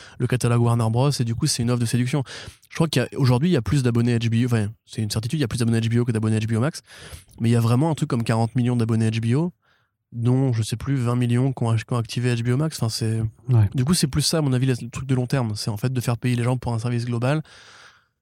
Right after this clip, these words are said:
Speaker 1: Et un peu comme Disney plus, de les pi-, de les piger dans un modèle qui fait que tous les mois, t'as de l'argent qui tombe, et que tu sortes rien ou pas, ça change pas grand-chose, que les gens n'ont pas le réflexe de se désabonner, en fait.
Speaker 2: Forcément, ouais. C'est sûr qu'il faut
Speaker 1: Voilà.
Speaker 2: le faire.
Speaker 1: Bon, pour revenir à Black Widow, euh, ça me fait pas spécialement chier, parce que c'est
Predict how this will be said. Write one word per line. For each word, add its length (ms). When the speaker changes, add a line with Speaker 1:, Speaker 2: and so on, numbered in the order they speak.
Speaker 1:
Et 160
un 40
peu 120
comme 160
Disney 280
plus, 220
de 80
les 120
pi-, 120
de 380
les 100
piger 180
dans 160
un 60
modèle 320
qui 140
fait 120
que 60
tous 100
les 80
mois, 140
t'as 100
de 40
l'argent 180
qui 140
tombe, 260
et 140
que 80
tu 100
sortes 180
rien 260
ou 80
pas, 240
ça 100
change 160
pas 80
grand-chose, 280
que 80
les 40
gens 100
n'ont 80
pas 120
le 80
réflexe 380
de 80
se 100
désabonner, 400
en 80
fait. 140
Speaker 2:
Forcément, 400
ouais. 80
C'est 120
sûr 140
qu'il 520
faut 60
Speaker 1:
Voilà. 160
Speaker 2:
le 60
faire. 100
Speaker 1:
Bon, 40
pour 160
revenir 200
à 40
Black 220
Widow, 320
euh, 140
ça 160
me 40
fait 380
pas 160
spécialement 460
chier, 220
parce 80
que 40
c'est 60